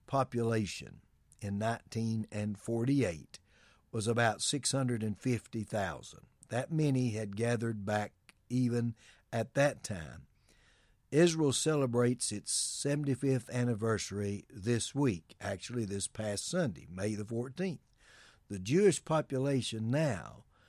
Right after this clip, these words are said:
numbers over seven million.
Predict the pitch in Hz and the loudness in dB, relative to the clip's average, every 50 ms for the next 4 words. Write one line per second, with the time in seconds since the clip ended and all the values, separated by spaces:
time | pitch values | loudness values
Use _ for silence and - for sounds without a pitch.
0 | _ _ _ _ - 107 127 139 143 135 127 127 117 104 127 127 127 117 101 117 | _ _ _ _ -2 2 2 4 4 4 4 2 2 2 2 2 2 2 0 0
1 | 113 113 - - - - - - 151 151 147 127 131 127 123 120 123 - - 120 | -2 -2 -4 -6 -8 -6 -4 -2 -2 0 0 0 0 0 0 -2 -2 -4 -4 -2
2 | 120 139 170 190 180 139 104 80 67 - - | 0 2 4 4 4 2 0 -4 -8 -14 -18